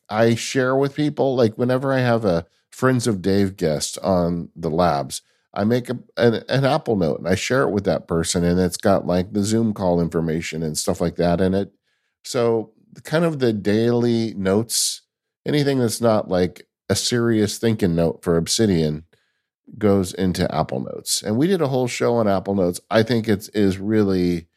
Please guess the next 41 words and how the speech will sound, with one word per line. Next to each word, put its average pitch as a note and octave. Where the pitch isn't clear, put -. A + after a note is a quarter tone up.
the F2+
crown G#2
jewel G2
of E2+
Apple's E2+
productivity F2
suite F#2+
at F2+
this F2+
point. F#2+
It's D2
the F2
best E2
one. F2+
And G#2
I G#2+
use A#2+
it. -
The F2+
sharing G#2+
features A2
are G2+
great. G2
There's F2+
a F#2+
lot F#2+
of F#2+
good F2+
stuff E2+
in F2
there. E2
Go F2
back E2
and D#2+
listen F2+
to E2+
that D2+
episode D#2
if C#2+
you D#2
want, C#2+